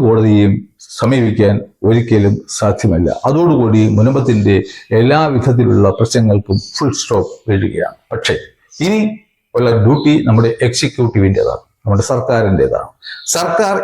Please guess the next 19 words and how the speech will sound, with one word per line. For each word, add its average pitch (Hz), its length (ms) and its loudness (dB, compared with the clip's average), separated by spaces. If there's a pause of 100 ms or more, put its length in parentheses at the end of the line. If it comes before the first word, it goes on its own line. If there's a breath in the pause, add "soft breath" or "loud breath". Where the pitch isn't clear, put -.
ഇതേ 151 160 2 (120)
രീതിയിൽ 131 300 4 (160)
ഇതിനെ 120 240 2 (120)
കണ്ട് 95 300 2 (960 loud breath)
അവർക്ക് 139 320 -2
പരിഹാരം 120 420 2 (220)
നൽകുമോ 139 480 2 (220)
ഇല്ലയോ 113 360 4 (240)
എന്നുള്ളതാണ് 101 600 4 (280)
ചോദ്യം. 101 360 -2 (540)
ഈ - 20 0 (100)
വിധത്തിൽ 180 320 0 (140)
എൽ 160 140 0
ഡി 196 80 2 (200)
എഫുകാർ 143 340 0 (160)
അവർക്ക് 143 260 -2
ഉപയോഗം 151 320 0
ഉണ്ടാകില്ല 156 420 0 (180)
എന്ന് 143 140 2